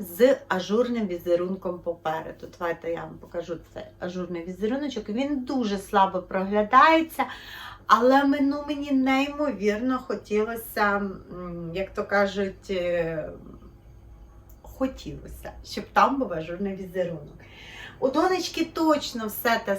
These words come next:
саме, єдине, що по, е, шкарпеточці візерунок іде трішечки інакший, також серденька, але трішки простіші.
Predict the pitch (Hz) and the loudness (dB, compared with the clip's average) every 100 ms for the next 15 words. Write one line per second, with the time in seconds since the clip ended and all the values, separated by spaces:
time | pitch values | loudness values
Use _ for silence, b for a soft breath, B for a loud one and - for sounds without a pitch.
0 | - 247 277 311 294 208 226 196 233 233 | 4 6 6 4 0 0 0 2 2 2
1 | 220 196 - - - 208 196 - - 202 | 0 -2 -4 -8 0 2 2 -2 -4 -2
2 | 180 170 - - 170 165 - 208 208 233 | 2 0 0 -4 -4 -4 0 0 2 4
3 | 262 269 302 - - 262 220 202 208 190 | 4 2 -6 -8 -4 -2 0 0 -2 -2
4 | 196 220 247 233 208 B B B B - | -2 0 0 -4 -8 B B B B -6
5 | 208 233 226 240 226 226 - 240 226 254 | 4 4 4 0 -2 -4 -4 0 4 6
6 | 269 - 247 214 170 165 160 - 233 233 | 4 2 2 2 2 0 -6 -4 -2 0
7 | 233 320 330 311 214 - 202 220 254 220 | 4 4 4 4 2 2 2 2 2 0
8 | 220 214 - 214 - 202 202 - 165 127 | -2 -4 -4 -6 -4 -6 -6 -6 -6 -6
9 | - 135 | -10 -14